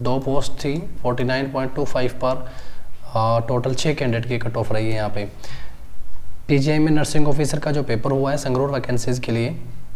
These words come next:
उसका रिजल्ट, आ, पूरे चांसेस हैं कि आज आ जाए, नहीं तो कल तक रिजल्ट आ जाएगा।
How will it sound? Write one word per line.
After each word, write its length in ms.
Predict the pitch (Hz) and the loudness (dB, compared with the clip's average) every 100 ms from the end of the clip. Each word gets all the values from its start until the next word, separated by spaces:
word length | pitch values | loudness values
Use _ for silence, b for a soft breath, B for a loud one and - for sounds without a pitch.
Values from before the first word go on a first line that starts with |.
| - - | -2 0
उसका 280 | 131 - 160 | 0 0 0
रिजल्ट, 720 | 147 147 151 160 - - - | 0 0 -4 -4 -8 -10 -2
आ, 140 | 123 | 0
पूरे 320 | 120 135 151 170 | 0 0 0 0
चांसेस 400 | 151 143 143 143 | 0 0 2 0
हैं 100 | - | 0
कि 160 | - 110 | -2 0
आज 300 | 123 143 117 - | -2 -2 -4 -6
आ 140 | 113 123 | -2 -2
जाए, 200 | 123 123 - B B B - | -2 -4 -6 B B B -6
नहीं 80 | 131 | -2
तो 100 | 151 | -2
कल 200 | 147 143 | -2 -2
तक 120 | 151 | -2
रिजल्ट 280 | 143 135 123 | -2 -2 -2
आ 80 | 104 | -2
जाएगा। 400 | 101 98 98 | -2 -2 -4